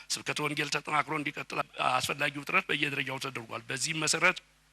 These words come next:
ስብከተ ወንጌልን አስመ-፣ አስመልክቶ ሰማንያ አምስት ስልጠናዎች ተሰጥተዋል። በዘጠና አብያተ ክርስቲያናት የሰርክ በ-፣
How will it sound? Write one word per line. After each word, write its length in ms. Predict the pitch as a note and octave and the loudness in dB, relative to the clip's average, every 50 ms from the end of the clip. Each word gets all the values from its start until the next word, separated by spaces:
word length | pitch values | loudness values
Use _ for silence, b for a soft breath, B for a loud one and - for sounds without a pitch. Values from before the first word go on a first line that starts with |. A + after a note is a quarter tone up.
| _ _ _ _ _ _ _ _ _ _ _ _ B B B B B B B B B B - | _ _ _ _ _ _ _ _ _ _ _ _ B B B B B B B B B B -6
ስብከተ 320 | - C#3 C3 - D#3+ - | -6 -2 0 2 2 4
ወንጌልን 400 | E3+ E3 E3 E3+ D#3+ D#3+ D#3+ E3 | 4 2 4 4 4 4 4 6
አስመ-፣ 300 | D#3+ D#3 D#3+ F#3+ E3+ D#3+ - | 4 4 4 2 0 0 2
አስመልክቶ 520 | - D3 C#3+ D3 E3 D#3 - - - F3+ E3+ | 4 4 4 2 0 -4 -6 -4 -2 0 2
ሰማንያ 320 | - D3+ D3+ D3+ D3+ D#3 | 2 2 4 2 2 2
አምስት 220 | D3 D#3 E3 E3+ - E3+ | 0 0 -2 -4 0 0
ስልጠናዎች 480 | - - - - D3 D3 C#3 D3 C#3 B2+ | 0 0 0 -2 -4 -2 -2 -2 -2 -2
ተሰጥተዋል። 520 | D3+ D#3 A#2 C3 C#3+ - C#3+ D3+ E3 G3 | -2 -2 -4 -4 -6 -4 -2 -2 -2 -2
በዘጠና 400 | G3 C3 B2+ - - D3+ D#3 D3+ | -2 -2 -4 -4 -4 -4 -2 -2
አብያተ 260 | C#3 C#3 C#3+ C3 B2 | 0 -2 -2 -4 -6
ክርስቲያናት 500 | C#3+ - - - D#3 C3+ C#3+ D#3 D#3 - | -4 -4 -2 0 0 0 0 0 -2 -2
የሰርክ 320 | - - - - - - - | -2 -2 -2 -2 -2 -4 -6
በ-፣ 180 | C3+ B2 - | -4 -4 -4